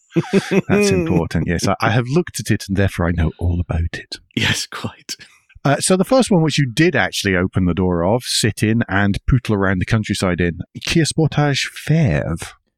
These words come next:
Speaker 1: It's the new Sportage, and it's the, uh, plug-in hybrid version.
Speaker 2: Mm.
Speaker 1: And it's got the new Kia look,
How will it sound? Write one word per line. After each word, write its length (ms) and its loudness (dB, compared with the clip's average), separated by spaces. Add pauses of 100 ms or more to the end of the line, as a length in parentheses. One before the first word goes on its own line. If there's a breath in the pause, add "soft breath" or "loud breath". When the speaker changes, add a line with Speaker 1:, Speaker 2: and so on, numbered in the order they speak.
Speaker 1:
It's 160 -2
the 100 2
new 180 4
Sportage, 680 -2
and 200 -4
it's 200 -8
the, 440 -2
uh, 100 -6
plug-in 320 -4
hybrid 420 -4
version. 440 -6 (220)
Speaker 2:
Mm. 380 -2 (160)
Speaker 1:
And 120 0
it's 120 -2
got 320 2
the 200 2
new 500 2 (680 loud breath)
Kia 560 2 (400)
look, 640 0